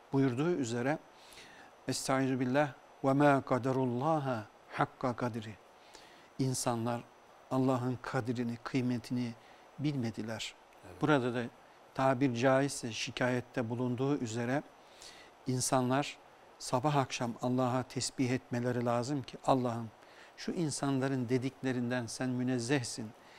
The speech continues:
Speaker 1: Biz onlar adına bir nevi tesbih, e, Allah, onlar adına senden özür diliyoruz, senden, e, af diliyoruz. E, bu insanlar e, senin kadrini, kıymetini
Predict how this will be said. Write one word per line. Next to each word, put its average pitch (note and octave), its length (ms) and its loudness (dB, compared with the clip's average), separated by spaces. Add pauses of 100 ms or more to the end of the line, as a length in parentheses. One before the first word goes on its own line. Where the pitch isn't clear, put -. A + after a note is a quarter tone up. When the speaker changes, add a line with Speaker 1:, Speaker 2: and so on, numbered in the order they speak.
(240)
Speaker 1:
Biz - 240 -6
onlar D3 320 4
adına A#2+ 400 2 (180)
bir E3+ 160 2
nevi C#3 300 2
tesbih, - 460 -4 (840)
e, B2 340 -4 (120)
Allah, C3 320 0 (100)
onlar C#3+ 300 4
adına A#2+ 420 0
senden C3+ 500 -2 (180)
özür C3+ 340 0
diliyoruz, A2+ 560 -8
senden, C3+ 480 0 (540)
e, C3 240 -2
af D#3 280 4
diliyoruz. A#2 540 -4 (180)
E, B2+ 160 -4
bu D#3 120 4
insanlar C3+ 640 0 (520)
e, B2 180 -2
senin C#3+ 340 0
kadrini, C3 600 -2
kıymetini C3+ 640 0